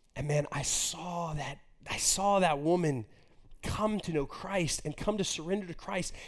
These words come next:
and come to enter into a relationship with Christ that took dead things and made them alive. And let me be real careful here. It wasn't a switch for her that got flipped,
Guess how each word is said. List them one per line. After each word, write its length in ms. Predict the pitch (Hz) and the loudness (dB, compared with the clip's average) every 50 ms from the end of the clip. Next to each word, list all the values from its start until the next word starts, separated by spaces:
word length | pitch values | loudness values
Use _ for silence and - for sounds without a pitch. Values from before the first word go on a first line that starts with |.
| - | -2
and 120 | - 185 - | 0 0 4
come 180 | - 226 220 | 4 4 6
to 200 | - 214 - - | 4 2 4 6
enter 260 | 214 214 214 - 233 175 | 6 6 6 4 2 4
into 380 | 196 208 202 - - 202 180 | 6 4 4 4 2 2 4
a 60 | 170 | 4
relationship 720 | 160 156 160 156 160 180 208 - - 226 202 - 185 - | 4 4 2 4 4 4 4 4 0 -2 -2 -2 -2 -2
with 140 | - 143 - | -4 -8 -10
Christ 460 | - - 185 175 220 220 - - - - - - - - 151 | -6 -6 0 4 4 4 4 4 0 -4 -8 -12 -14 6 8
that 260 | - - - - - - - - - - | 8 8 8 4 -4 -20 -20 -20 -10 -6
took 320 | - - 269 - - 165 | 0 0 0 0 0 8
dead 240 | 135 196 214 233 202 | 12 12 12 12 12
things 400 | - - 220 208 196 180 165 - | 10 8 10 10 10 8 6 6
and 240 | - 170 165 165 170 | 6 4 4 6 8
made 240 | 185 220 240 202 - | 8 8 8 8 6
them 120 | 214 196 | 6 6
alive. 640 | 180 170 180 208 247 262 233 - - - - - - - - - - - - _ - - _ _ _ - _ _ _ _ - - - - - - - - - - _ - - - | 8 8 8 8 8 6 4 2 -2 -6 -10 -12 -14 -18 -20 -20 -20 -20 -20 _ -20 -20 _ _ _ -20 _ _ _ _ -20 -20 -20 -20 -20 -20 -20 -20 -20 -20 _ -20 4 6
And 140 | 240 233 240 | 6 8 10
let 80 | 269 262 | 10 8
me 80 | 294 | 8
be 180 | 240 269 262 247 | 6 6 4 4
real 220 | 220 254 254 233 | 4 2 2 2
careful 540 | - - - 254 240 - - - 165 139 135 | 2 4 4 6 6 6 4 4 2 2 4
here. 220 | 143 165 165 156 - | 4 4 4 4 2
It 100 | 202 214 | 2 6
wasn't 280 | 208 262 247 - 320 220 | 6 6 6 6 4 4
a 20 | |
switch 580 | - - - - 185 226 226 - - - - - | 4 4 2 2 6 6 6 6 6 2 -2 0
for 160 | - 180 165 | 0 -2 0
her 300 | - - 196 185 175 160 | 2 4 4 6 6 6
that 140 | 160 165 151 | 6 6 6
got 200 | 170 160 - - | 6 4 4 2
flipped, 500 | - - 160 123 - - - - - | -2 -2 -2 -2 -2 -4 -4 -2 -2